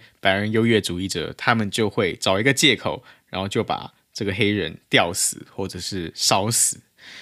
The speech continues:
啊。而且呢，通常这种私刑都是不会受到当地的警政单位认真追究的。那我们这里要问的问题是说，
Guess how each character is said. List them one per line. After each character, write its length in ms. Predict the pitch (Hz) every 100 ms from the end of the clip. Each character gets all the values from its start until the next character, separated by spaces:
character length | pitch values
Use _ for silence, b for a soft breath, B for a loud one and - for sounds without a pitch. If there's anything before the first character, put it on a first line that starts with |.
| B _
啊。 140 | 113
而 200 | 107 113
且 200 | 143 123
呢， 340 | 98 101 104 104
通 320 | - 151 151
常 440 | 160 - 90 87 101
这 120 | 127
种 140 | 98
私 300 | 85 - 110
刑 320 | 110 85 76 - B B B _
都 180 | 110 113
是 140 | 117
不 340 | 101 - 104
会 300 | 120 180 143
受 320 | 113 - 113 98
到 240 | 104 92
当 320 | - 101 101
地 160 | 104 90
的 300 | 82 - -
警 220 | - 98
政 220 | 98 110 101
单 200 | 98 104
位 300 | 104 95 -
认 240 | - 113 95
真 240 | 92 92
追 240 | 92 87 85
究 260 | - 71 -
的。 100 | - - _ _ _ _ -
那 300 | 202 185 -
我 80 | 113
们 100 | 120
这 120 | 165
里 80 | 117
要 120 | 127
问 220 | 175 139
的 100 | 107
问 160 | 120 110
题 120 | 95
是 140 | 104
说， 340 | - 113 107